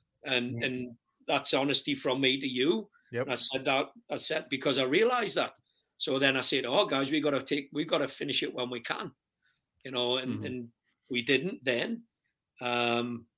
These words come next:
Speaker 1: you know, I think that game against Richmond recently, pure honesty, you know,
Speaker 2: Yeah.
Speaker 1: bad defending by us, but we had to go for the win. And we let
Speaker 2: Right.
Speaker 1: our guard down, and the rest is history. But
Speaker 2: Mm-hmm.
Speaker 1: yeah, no problem with the question at all.
Speaker 2: But that's, uh,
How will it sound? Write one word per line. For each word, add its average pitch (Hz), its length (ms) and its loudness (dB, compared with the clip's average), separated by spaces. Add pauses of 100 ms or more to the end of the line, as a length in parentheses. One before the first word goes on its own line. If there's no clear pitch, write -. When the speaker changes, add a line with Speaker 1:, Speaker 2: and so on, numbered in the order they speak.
(160)
Speaker 1:
you 113 80 -16
know, - 140 -18
I 123 60 -10
think 120 200 -8
that 120 160 -6
game 123 220 -4
against 120 340 -4
Richmond 120 460 -4
recently, 160 580 -2 (1700)
pure 156 380 8
honesty, 127 520 0 (580)
you 123 100 -8
know, 123 480 0
Speaker 2:
Yeah. 117 80 -8
Speaker 1:
bad 147 260 6
defending 131 540 0
by 127 280 4
us, 123 200 2
but 123 300 -4
we 123 80 -2
had 131 180 -4
to 131 60 -16
go 117 160 -6
for - 140 -12
the 120 100 -8
win. 113 240 -6 (520)
And 123 100 -6
we 123 120 0
let 120 160 0
Speaker 2:
Right. - 40 -2
Speaker 1:
our 117 60 -2
guard 120 340 -4
down, 117 300 -2
and 113 160 -10 (520)
the 127 100 -12
rest 117 260 -8
is 123 120 -4
history. - 380 -10
But 127 120 -10
Speaker 2:
Mm-hmm. 98 100 -8
Speaker 1:
yeah, 160 160 -2 (380)
no 196 100 8
problem 139 340 8
with 110 100 -6
the 104 60 -10
question 120 380 -2
at - 140 -12
all. - 220 -6 (160)
Speaker 2:
But 127 100 -2
that's, 139 300 6
uh, 123 340 6